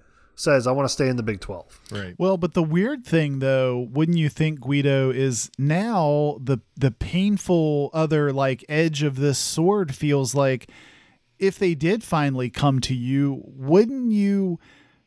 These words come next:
Speaker 3: wouldn't it be prudent of you to pause and say, "Well, I'm actually getting ready to make way more money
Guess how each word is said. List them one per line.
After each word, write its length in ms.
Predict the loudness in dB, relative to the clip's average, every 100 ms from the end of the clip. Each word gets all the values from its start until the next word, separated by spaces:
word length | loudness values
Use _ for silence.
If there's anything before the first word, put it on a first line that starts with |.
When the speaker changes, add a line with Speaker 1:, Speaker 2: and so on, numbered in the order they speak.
| _ _ _ -12
Speaker 3:
wouldn't 460 | -6 -2 -2 0
it 140 | -2 -2
be 100 | -4
prudent 440 | 0 0 2 0
of 140 | -4
you 140 | -2 0
to 120 | 0
pause 500 | -2 -4 0 0 0
and 100 | -2
say, 240 | 0 0
"Well, 400 | -2 -4 -6 -10 -12
I'm 220 | -10 -6
actually 440 | -6 -6 -10 -12
getting 340 | -10 -8 -6 -6
ready 200 | -6 -8
to 100 | -6
make 220 | -8 -8
way 260 | -4 -2
more 260 | -2 -2 -4
money 640 | -4 -4 -4 -6 -8 -10